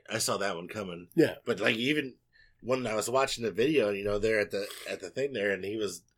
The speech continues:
Speaker 1: you know, they're doing little, the bro thing, and then all of a sudden he's just like, "Yeah, you know what?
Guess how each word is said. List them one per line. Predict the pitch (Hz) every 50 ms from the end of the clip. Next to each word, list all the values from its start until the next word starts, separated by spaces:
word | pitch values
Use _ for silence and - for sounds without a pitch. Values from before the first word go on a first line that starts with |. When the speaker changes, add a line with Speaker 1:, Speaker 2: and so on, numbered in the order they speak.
| _ _ _ _
Speaker 1:
you | - 107
know, | 113 113 110
they're | 110 110 110
doing | 113 123 123 117 110 110 110
little, | 120 123 120 117 117 110 101 101 _ _ _
the | - 131
bro | 113 95 127 131 127 127 123 127 123
thing, | 117 - - 127 127 123 120 120 120 117
and | 113 110
then | 110 113
all | 113 110
of | 104
a |
sudden | 98 - 120 113 110 107
he's | 117 110 101
just | 113 113 - - 107
like, | 104 104 98 - _ - - _ _ _ _ _ _ _ -
"Yeah, | 277 277
you | 240 196
know | 180 175
what? | 190 202 -